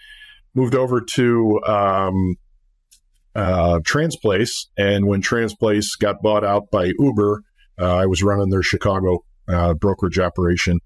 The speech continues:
Uh, I just thought it was probably best to kinda look around at that point, and, um, Mike and Jean Regan, who own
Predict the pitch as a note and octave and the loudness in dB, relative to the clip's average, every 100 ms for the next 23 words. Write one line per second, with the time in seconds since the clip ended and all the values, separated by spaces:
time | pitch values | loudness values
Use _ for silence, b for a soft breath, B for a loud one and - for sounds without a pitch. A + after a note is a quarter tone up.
0 | b b - F2+ E2+ E2+ F2 F2+ - G2 | b b -8 -2 0 2 0 -2 -2 0
1 | F#2 F2 - F#2+ F#2 E2 F#2+ F#2 - - | 0 -2 -2 -2 0 0 -2 -4 -6 -6
2 | G2+ F#2+ G#2 G#2 G#2 G#2+ G#2+ G#2 G#2 - | -2 0 -2 -2 -2 -2 -2 0 -2 -2
3 | A2 A#2 G2+ F#2 F2 b b b _ F2 | -2 -2 0 -2 -2 b b b _ -2
4 | F2 F2 F2 E2 F2 _ - A2 G#2 G#2+ | 0 0 0 -2 -6 _ -4 -2 0 -2
5 | G#2+ A2 G2+ A2 A#2+ G#2 G2+ F#2+ E2+ _ | 0 0 0 0 0 0 0 -2 -4 _
6 | G#2+ G2+ G2 | -2 -2 -4